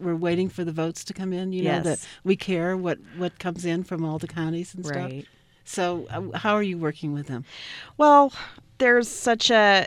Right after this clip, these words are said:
Speaker 2: an integrated and integral relationship between the county clerks and the Secretary of State's office. It's our responsibility in my office to provide the county clerks with the tools and resources they need to do their job. And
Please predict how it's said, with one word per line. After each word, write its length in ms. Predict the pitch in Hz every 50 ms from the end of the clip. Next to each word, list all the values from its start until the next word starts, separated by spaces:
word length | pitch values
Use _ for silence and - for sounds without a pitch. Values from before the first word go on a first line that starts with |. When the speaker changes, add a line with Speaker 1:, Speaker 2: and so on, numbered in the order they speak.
| - -
Speaker 2:
an 160 | - 208 208
integrated 760 | - - 196 202 - 226 196 190 185 185 180 185 185 185 185 185
and 120 | 170 180
integral 600 | - 175 170 170 - 185 - - 175 170 170 175
relationship 760 | 170 175 165 160 160 165 - - 180 170 170 - 185 175 170 -
between 680 | 180 165 - - - 170 165 165 165 165 165 170 170 -
the 100 | 175 165
county 320 | - 190 165 160 165 160
clerks 320 | - - 165 160 156 -
and 140 | - 165 156
the 40 | 160
Secretary 520 | - - 160 - 170 170 - 165 160 156
of 80 | 160 160
State's 320 | - - - - - -
office. 460 | 170 156 156 - 160 156 160 - - -
It's 160 | - - -
our 200 | - - 185 190
responsibility 960 | 190 208 202 - - 185 170 175 - - 170 165 165 165 165 165 165 160 156
in 200 | - - 160 160
my 180 | 160 160 160 160
office 380 | 160 160 - - 165 - -
to 100 | - 170
provide 480 | - - 175 165 156 165 151 147 151 156
the 80 | 160
county 300 | 160 - 160 160 80 85
clerks 340 | - - 156 147 - - -
with 140 | 160 156 -
the 80 | 160 151
tools 340 | - - 160 156 151 147
and 100 | - 139
resources 600 | 139 135 143 143 - - 160 147 - - 151 147 147
they 160 | - 139 135
need 200 | 135 135 135 -
to 100 | - 151
do 200 | 151 - 147 143
their 200 | 143 139 135 139
job. 340 | - 143 135 - - - 165 - - - - - - - - - - _
And 560 | - 190 190 185 175 175 175 165 165 165 165